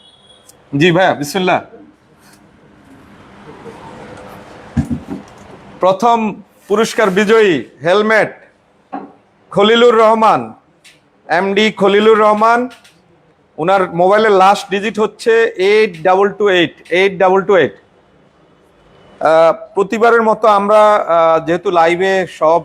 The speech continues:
প্রকাশ করে দেই এবং আমরা পার্সোনালি কল করে থাকি, এমন হয় যে অনেকেই, যে যিনি বাইক কিনতে আসছেন তার সাথে কেউ আসছেন, উনি গিফটটা পেয়ে যান।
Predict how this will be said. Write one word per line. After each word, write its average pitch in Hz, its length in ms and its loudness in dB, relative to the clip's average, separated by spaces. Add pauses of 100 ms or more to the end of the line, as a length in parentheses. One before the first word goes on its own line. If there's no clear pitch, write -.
(320)
প্রকাশ 165 320 -2
করে 170 220 -4
দেই 160 340 -4
এবং 147 280 0
আমরা 147 260 -2
পার্সোনালি 170 560 -4
কল 165 240 0
করে 170 180 0
থাকি, 147 260 -6 (540)
এমন 190 340 -2
হয় 190 300 2
যে 202 120 2
অনেকেই, 202 640 -2 (480)
যে 170 320 2
যিনি 170 280 2
বাইক 185 280 0
কিনতে 196 260 -4
আসছেন 165 280 -4
তার 160 200 -2
সাথে 165 440 -2
কেউ 160 160 2
আসছেন, 143 320 -2
উনি 160 300 -4
গিফটটা 147 420 -6
পেয়ে 160 240 0
যান। 110 200 -4